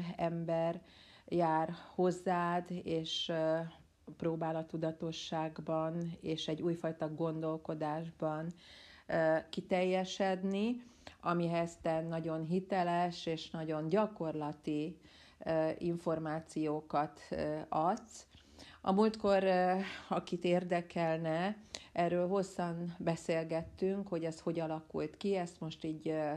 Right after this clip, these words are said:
nem ismételném meg. Ö, viszont, ö, belevágnék egy olyan témába veled, hiszen a Vedd észre című könyved nagyon sok mindenről szól.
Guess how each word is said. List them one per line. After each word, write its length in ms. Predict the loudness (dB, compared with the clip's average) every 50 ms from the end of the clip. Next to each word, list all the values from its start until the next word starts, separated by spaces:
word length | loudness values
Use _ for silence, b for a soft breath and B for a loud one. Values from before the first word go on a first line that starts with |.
| -2
nem 160 | -2 -2 -2 -2
ismételném 840 | -4 -6 -8 -8 -8 -8 -6 -6 -4 -4 -4 -4 -4 -6 -6 -6
meg. 420 | -4 -4 -2 -2 -2 -2 -2 -4 -6 B B B B B B B B B B B B B 2
Ö, 320 | 4 6 6 6 6 4 4 2 -2 -8 -12 -12 -2
viszont, 580 | 0 0 0 2 4 4 4 4 2 0 2 2
ö, 340 | 2 4 6 6 4 4 4 2 -2 -4 -8 -16 -10 _
belevágnék 1080 | 2 2 4 6 6 6 6 6 4 4 2 0 -2 0 0 0 0 -2 -4 -4 -4
egy 180 | -2 0 0
olyan 360 | 2 2 2 0 0 -2 -4 -2
témába 640 | 0 0 0 0 0 -2 -4 -4 -2 -2 -4 -2
veled, 560 | 0 0 0 2 2 4 4 4 4 2 0 -6
hiszen 420 | -8 -8 -8 -4 -2 -2 0 0
a 160 | -2 -4 0 4
Vedd 240 | 4 4 4 4
észre 460 | 0 0 2 2 0 0 -2 -4 -4 -4
című 320 | -4 -8 -8 -6 -6 -8 -8 -8
könyved 680 | -6 -6 -4 -4 -4 -4 -2 -2 0 0 -2 -2 -6 B B B B B B B
nagyon 220 | 0 0 2 2 0
sok 300 | 0 0 -2 -2 -2 -4
mindenről 600 | -6 -4 -4 -4 -4 -4 -4 -4 -4 -4 -4 -4
szól. 580 | -6 -8 -6 -4 -2 0 0 0 0 -2 -4